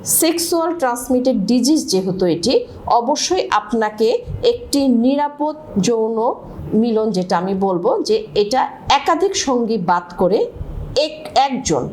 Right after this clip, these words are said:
অথবা সিঙ্গেল সঙ্গী হিসাবে আপনাকে নির্বাচন করতে হবে। সবচেয়ে বড় কথা হচ্ছে একটি ব্যারিয়ার মেথড আমরা যেটা বলে থাকি,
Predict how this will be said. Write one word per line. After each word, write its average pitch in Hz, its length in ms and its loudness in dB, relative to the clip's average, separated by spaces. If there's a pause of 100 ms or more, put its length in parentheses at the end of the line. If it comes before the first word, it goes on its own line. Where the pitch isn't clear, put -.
অথবা 240 520 0
সিঙ্গেল 302 560 2
সঙ্গী 214 420 0
হিসাবে 208 380 2
আপনাকে 180 340 0
নির্বাচন 269 460 0
করতে - 280 -2
হবে। - 260 -2 (220)
সবচেয়ে - 440 0
বড় 214 220 0
কথা 285 280 -2
হচ্ছে 262 520 0
একটি 233 260 0
ব্যারিয়ার 240 680 0
মেথড 185 520 -2
আমরা 160 220 0
যেটা 160 260 0
বলে 165 260 -2
থাকি, 269 420 0